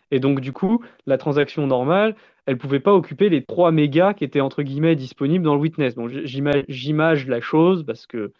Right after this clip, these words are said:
euh, parce que, évidemment, tu peux pas, euh, comme c'est un système, comme on veut une limite unique et pas une limite à trois mégas sur le witness et une limite encore à un méga sur, sur le reste, comme on n'a pas voulu introduire une autre limite,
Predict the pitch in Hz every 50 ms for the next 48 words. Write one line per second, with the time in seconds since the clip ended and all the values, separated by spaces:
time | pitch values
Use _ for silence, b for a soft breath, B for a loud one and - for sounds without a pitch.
0 | _ _ _ _ _ - - - - - - - - - - - 117 110 107 107
1 | 107 123 113 117 135 139 143 135 - - - 117 110 - 131 127 123 117 107 107
2 | 104 - - 131 120 117 - 127 117 117 120 - _ - _ - 147 135 135 120
3 | - 143 135 131 123 120 113 127 127 127 123 120 123 127 139 139 131 - - 135
4 | 135 147 143 - - 101 - 127 123 123 123 127 127 127 139 143 135 - 127 123
5 | - 135 123 127 127 135 131 131 - 131 117 117 117 - 143 135 127 - 113 110
6 | 110 113 117 123 131 131 127 - 123 117 - 131 120 113 104 104 113 113 117 117
7 | 117 123 120 113 - - 113 101 85 - - - 101 98 113 117 139 170 180 -
8 | b b b b b b _ - 143 135 131 127 123 117 113 - 143 127 127 135
9 | 131 139 143 135 123 - - 127 123 123 131 135 123 110 107 113 131 139 131 -
10 | - 143 139 143 143 - _ _